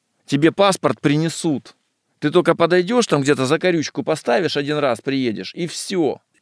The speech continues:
Экзамен по русскому языку, вопрос, как они сдают экзамен по русскому языку? Но это много вопросов вообще. Наш человек в Питере, филолог,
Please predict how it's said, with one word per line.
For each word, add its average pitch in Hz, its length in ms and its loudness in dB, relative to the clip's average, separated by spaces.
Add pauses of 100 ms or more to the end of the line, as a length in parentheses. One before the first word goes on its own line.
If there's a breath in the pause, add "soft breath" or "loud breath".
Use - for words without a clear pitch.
(160)
Экзамен 151 580 2
по 160 140 4
русскому 165 420 2
языку, 160 380 0
вопрос, 135 420 2
как 202 300 2
они 160 180 4
сдают 160 380 2
экзамен 147 420 2
по 147 120 2
русскому 131 400 -2
языку? 120 420 -6 (600 soft breath)
Но 131 80 4
это 170 200 4
много 185 340 4
вопросов 151 540 0
вообще. 104 280 -6
Наш 220 260 0
человек 156 440 0 (240 loud breath)
в - 100 -20
Питере, 139 440 0 (260)
филолог, 170 540 4